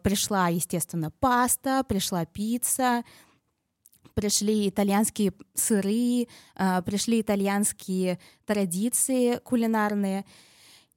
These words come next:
И очень много всего, э, стало итальянским. Например, могу вам привести в пример ньокки,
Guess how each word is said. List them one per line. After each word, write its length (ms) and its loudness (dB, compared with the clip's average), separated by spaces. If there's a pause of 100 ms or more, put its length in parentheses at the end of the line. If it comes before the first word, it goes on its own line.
И 240 4
очень 340 4
много 280 2
всего, 760 2
э, 480 -2
стало 540 2
итальянским. 600 -2
Например, 540 0 (140)
могу 300 0
вам 100 0
привести 360 -4
в 60 -6
пример 320 -2
ньокки, 680 -2